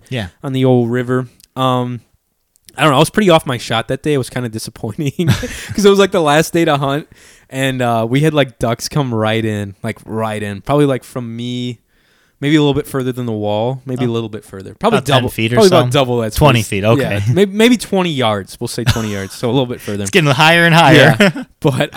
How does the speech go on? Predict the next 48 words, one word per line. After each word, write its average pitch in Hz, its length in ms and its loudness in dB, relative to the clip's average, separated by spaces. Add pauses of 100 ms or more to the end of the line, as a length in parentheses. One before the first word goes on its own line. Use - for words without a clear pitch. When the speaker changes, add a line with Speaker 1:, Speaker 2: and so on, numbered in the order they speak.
(120)
Speaker 2:
I, 185 40 2
like, 156 340 0
unloaded 135 540 0
three 123 400 -2
times 107 480 -8
and 113 180 -10
didn't 113 220 -6
even, 110 260 -8
like, 101 320 -12
nick 107 360 -8
it. 160 220 -12
And 160 280 0
Luke's 302 200 4
Speaker 1:
Damn. - 80 2
Speaker 2:
like, 131 140 4 (140)
Luke's 139 200 -2
like, 117 180 -6
"Dude, 123 200 -4
you 135 80 -4
need 190 140 0
to 113 120 -2
slow 131 360 2
down 135 180 2
and 123 80 -6
take - 280 -2
your 190 80 0
time." 170 340 0
Speaker 1:
<laughs> 190 760 2
Speaker 2:
And 190 140 0
I 196 60 2
did 202 140 4
it, 208 40 4
like, 170 180 2
twice 151 380 2
more 139 240 -2
'cause - 160 -8
I 139 60 -2
hadn't 147 240 -4
hunted 127 280 -6
in 151 120 -4
a 156 40 -4
while. 156 380 -2
And 147 100 -12
I 147 60 -10
was 139 80 -12
like, 123 160 -12
"Man, 110 300 -8
I, 101 100 4